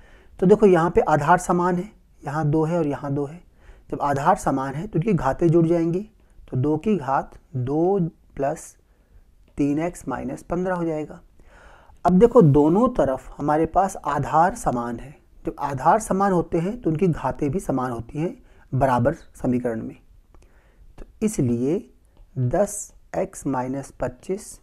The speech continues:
बराबर दो प्लस पन्द्रह, दो माइनस पन्द्रह होगा माइनस तेरह, तो तीन एक्स माइनस तेरह आ जाएगा।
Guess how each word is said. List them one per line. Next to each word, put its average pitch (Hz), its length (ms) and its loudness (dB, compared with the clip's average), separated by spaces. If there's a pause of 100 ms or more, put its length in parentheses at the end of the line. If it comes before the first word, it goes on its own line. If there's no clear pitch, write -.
बराबर 117 540 -4 (1080)
दो 156 340 4
प्लस 196 300 -4
पन्द्रह, 175 480 0
दो 160 260 4
माइनस 185 300 0
पन्द्रह 180 300 0
होगा 175 160 2
माइनस 165 280 -2
तेरह, 220 300 -6 (580)
तो - 80 -12 (140)
तीन 147 240 -2
एक्स 190 320 -10
माइनस 120 420 -12 (140)
तेरह 170 200 -4
आ - 60 -10
जाएगा। - 380 -16